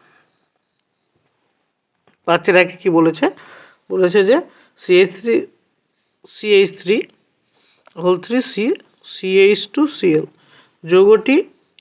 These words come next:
এসএন ওয়ান বিক্রিয়ায় অংশগ্রহণ করে, কিন্তু এসএন টু বিক্রিয়ায় অংশগ্রহণ করে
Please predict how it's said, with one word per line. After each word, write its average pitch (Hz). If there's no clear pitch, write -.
এসএন 277
ওয়ান 262
বিক্রিয়ায় 196
অংশগ্রহণ 185
করে, 180
কিন্তু 214
এসএন 254
টু 262
বিক্রিয়ায় 190
অংশগ্রহণ 190
করে 160